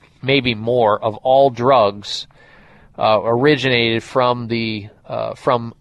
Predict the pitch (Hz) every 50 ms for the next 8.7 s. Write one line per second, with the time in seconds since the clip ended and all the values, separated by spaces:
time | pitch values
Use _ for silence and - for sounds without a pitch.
0 | _ - - 160 175 185 135 101 - - - - - - - _ _ _ _ _
1 | - - 131 120 120 120 113 113 - - - 117 123 - - - 165 165 160 151
2 | 160 - 123 98 95 - - - - 127 120 117 113 - 151 165 156 131 107 101
3 | 95 92 - 123 110 104 113 120 123 127 117 - - 143 135 120 110 107 104 -
4 | 175 196 190 170 147 131 127 123 - 165 175 185 196 190 202 190 190 196 220 220
5 | - - - 123 104 101 110 131 139 - - 165 160 170 190 202 190 - - 156
6 | 156 165 - 185 185 147 - - 139 - - - 131 117 113 120 139 156 - -
7 | - - - - - - - - - - 147 147 156 160 175 190 170 170 143 170
8 | 196 190 170 151 131 110 110 107 101 98 107 139 - -